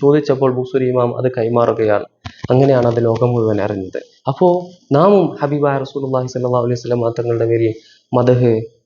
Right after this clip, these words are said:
ചൊല്ലണം, ആ സ്വലാത്ത് ചൊല്ലണം, മദ്ഹ് കീർത്തനങ്ങൾ ആലപിക്കണം. ഹബീബായ തങ്ങളുടെ ജന്മദിനത്തിൽ നാം സന്തോഷിക്കണം, ആനന്ദിക്കണം, മുട്ടായി വിതരണം ചെയ്യണം, എല്ലാ മദ്ഹിൻ്റെ കാര്യങ്ങളും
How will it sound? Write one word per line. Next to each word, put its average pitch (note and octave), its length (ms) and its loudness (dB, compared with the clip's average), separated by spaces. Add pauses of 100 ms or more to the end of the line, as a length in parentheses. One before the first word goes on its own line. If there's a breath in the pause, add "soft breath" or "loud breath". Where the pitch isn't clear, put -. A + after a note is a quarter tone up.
(300)
ചൊല്ലണം, C3+ 400 2 (420)
ആ A#2+ 180 0
സ്വലാത്ത് C3+ 480 0
ചൊല്ലണം, B2 420 2 (360)
മദ്ഹ് B2 240 0
കീർത്തനങ്ങൾ C3 560 0
ആലപിക്കണം. B2+ 600 0 (340 soft breath)
ഹബീബായ B2+ 400 2
തങ്ങളുടെ A#2+ 340 0
ജന്മദിനത്തിൽ B2 680 0 (320 soft breath)
നാം B2 160 0
സന്തോഷിക്കണം, C#3+ 800 0 (100)
ആനന്ദിക്കണം, C3+ 580 0
മുട്ടായി C#3 400 -2
വിതരണം B2+ 400 0
ചെയ്യണം, A2+ 380 0 (340 loud breath)
എല്ലാ B2 280 4 (220)
മദ്ഹിൻ്റെ C3 520 0
കാര്യങ്ങളും B2 520 -2